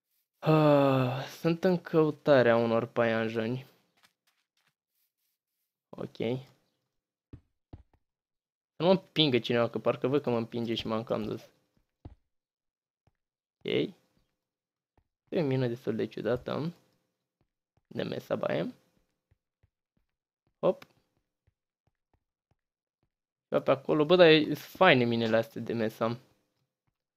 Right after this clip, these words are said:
În schimb, hai să văd. Da, că e ceva pe aici. Oricum, eu trebuie... Bă, dar eu tot cresc la border, sunt dobitoc. Pe acolo trebuie să iau și m-am urcat ca un prost.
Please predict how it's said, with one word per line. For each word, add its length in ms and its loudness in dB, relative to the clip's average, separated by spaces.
În 120 -4
schimb, 480 -2
hai 180 0
să 200 -4
văd. 420 0
Da, 440 6
că 100 -8
e 80 -2
ceva 220 0
pe 100 -6
aici. 180 -2
Oricum, 360 2
eu 80 4
trebuie... 460 -4
Bă, 140 0
dar 220 6
eu 100 6
tot 300 2
cresc 480 2
la 160 6
border, 420 2
sunt 240 0
dobitoc. 600 2
Pe 80 -10
acolo 400 -2
trebuie 220 -4
să 100 -4
iau 140 2
și 140 -8
m-am 100 0
urcat 260 -2
ca 80 -4
un 120 -2
prost. 480 -2